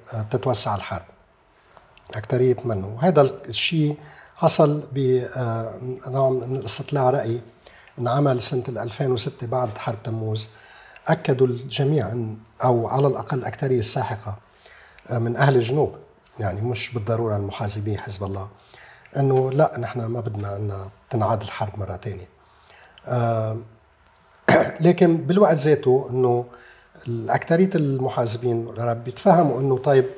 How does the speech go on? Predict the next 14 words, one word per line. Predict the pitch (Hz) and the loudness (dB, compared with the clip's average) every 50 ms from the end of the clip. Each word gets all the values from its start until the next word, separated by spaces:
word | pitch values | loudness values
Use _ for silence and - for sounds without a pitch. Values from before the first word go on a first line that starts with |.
| - 147 | -4 0
إذا | 131 147 151 143 | 2 2 4 4
نحن | 160 - - - 160 156 151 151 156 160 160 139 | 4 2 2 2 2 2 4 4 4 2 2 0
ما | 147 156 | 0 2
عملنا | 147 151 151 143 131 123 | 2 2 2 4 4 2
شيء | 107 - 135 113 | 0 -2 -4 -4
هلا، | 104 113 101 95 92 - - _ _ - - - - - - - - - - - - | -4 -4 -4 -6 -10 -12 -18 _ _ -20 -20 -20 -20 -20 -20 -20 -20 -20 -18 -2 4
بده | 143 156 151 165 165 | 4 4 6 6 4
ينطرح | 156 151 - 165 147 143 143 - - 131 | 4 4 4 4 6 6 6 2 0 -4
الموضوع | 123 120 120 113 117 131 135 131 | -2 0 0 0 2 2 2 2
إنه | 117 127 127 | 2 0 -2
طيب، | 123 147 135 127 131 | 0 0 0 0 0
أنت | 123 120 117 120 | -2 -4 -4 -2
شو | - 143 | 0 0
دورك؟ | 123 117 113 113 110 107 110 110 - | 2 2 4 4 4 2 0 0 -6